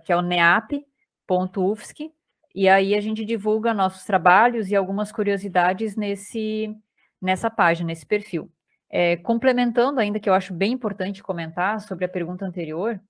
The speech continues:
voltando um pouquinho, dentro da ufsc nós temos algumas situações,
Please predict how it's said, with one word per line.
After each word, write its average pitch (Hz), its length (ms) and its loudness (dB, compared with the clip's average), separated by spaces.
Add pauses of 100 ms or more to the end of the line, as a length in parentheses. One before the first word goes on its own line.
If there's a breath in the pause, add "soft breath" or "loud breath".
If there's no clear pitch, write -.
(280)
voltando 175 520 -6
um 185 40 -8
pouquinho, 202 420 -8 (440 soft breath)
dentro 254 320 2
da 294 100 6
ufsc 277 260 0
nós 254 140 -2
temos 226 280 -2
algumas 202 340 0
situações, 196 720 -4